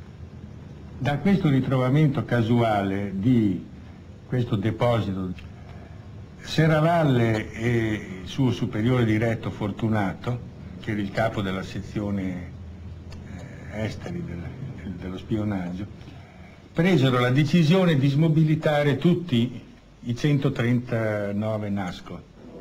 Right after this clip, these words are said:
e presero la decisione dicendolo al capo del servizio, ma senza avvertire né, né il governo,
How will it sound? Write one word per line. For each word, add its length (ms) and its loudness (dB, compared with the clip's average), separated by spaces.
e 400 0
presero 400 4
la 100 2
decisione 800 4
dicendolo 580 4
al 60 0
capo 320 0
del 180 0
servizio, 920 0
ma 180 -4
senza 600 0
avvertire 1040 2
né, 800 0
né 160 -2
il 320 -2
governo, 640 2